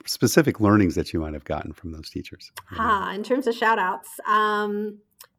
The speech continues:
Speaker 2: there's so many, but just a few would be Miss
Speaker 1: Mm.
Speaker 2: Harrington, Mister White, Mister Woodling. They invested in me. They encouraged me. They gave me sound
Speaker 1: Oh.
Speaker 2: advice.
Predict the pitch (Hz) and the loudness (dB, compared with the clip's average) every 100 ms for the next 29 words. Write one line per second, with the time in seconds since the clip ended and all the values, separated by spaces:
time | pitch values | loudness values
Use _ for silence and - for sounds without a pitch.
0 | - 233 233 285 320 240 202 214 262 277 | 2 2 4 2 4 2 2 0 0 -2
1 | 226 208 220 220 240 240 208 208 202 208 | -2 0 -2 -2 -2 0 2 2 2 2
2 | 202 196 202 208 - 220 208 240 233 233 | 2 0 -2 -8 -10 -8 -4 0 4 6
3 | 226 240 226 220 220 220 190 185 170 185 | 6 4 2 2 0 0 -4 -6 -8 0
4 | 214 226 226 220 214 202 196 185 202 220 | 2 4 4 2 0 -8 -10 -6 -4 0
5 | 220 220 220 214 _ _ - _ _ _ | 0 0 -2 -6 _ _ -20 _ _ _
6 | _ _ 208 214 254 269 302 285 262 247 | _ _ -14 0 2 2 2 0 0 2
7 | 285 - 311 190 180 170 180 190 196 - | 0 0 -2 -2 -4 -8 -8 -6 -6 0
8 | 233 240 240 247 240 233 226 185 180 180 | 4 4 2 2 6 6 4 0 -6 -8
9 | 180 208 202 185 185 185 190 190 - | -4 -2 -2 -2 -2 -2 -6 -10 -16